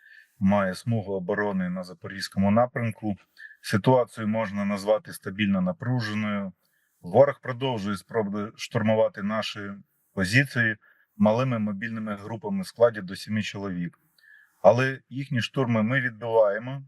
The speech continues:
всіми наявними у нас засобами. Стосовно оперативних резервів ворога, можу сказати, що будь-яке пересування чи накопичення ворожих сил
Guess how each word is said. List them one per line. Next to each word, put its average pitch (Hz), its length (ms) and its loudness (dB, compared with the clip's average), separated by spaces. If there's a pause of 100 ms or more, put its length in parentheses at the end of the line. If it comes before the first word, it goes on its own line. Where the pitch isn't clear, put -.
(120)
всіми 120 340 -2
наявними 117 580 2
у 104 80 0
нас 107 200 -2
засобами. 87 600 0 (800)
Стосовно 143 560 2
оперативних 127 640 -6
резервів 120 540 -2
ворога, 131 380 0
можу 110 320 -6
сказати, 117 460 0
що - 200 -8
будь-яке 113 560 0
пересування 113 720 2
чи 113 140 -14
накопичення 107 680 -2
ворожих 104 400 0
сил 151 400 -4